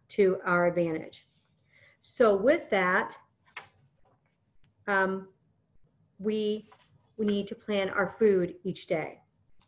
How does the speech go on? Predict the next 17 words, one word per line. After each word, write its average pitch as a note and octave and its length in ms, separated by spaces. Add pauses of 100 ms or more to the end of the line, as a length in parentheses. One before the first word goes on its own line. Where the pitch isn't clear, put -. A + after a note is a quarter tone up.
(520)
All A3+ 80
right, C4 220
so - 200
I'm A3 120
going B3+ 260
to D#4 120
s-, - 300
share A#3+ 500
a - 60
document G#3 540
that's F#3 160
going A3 220
to - 160
be G#3 160
at G3 100
the C4 60
blog, A3 600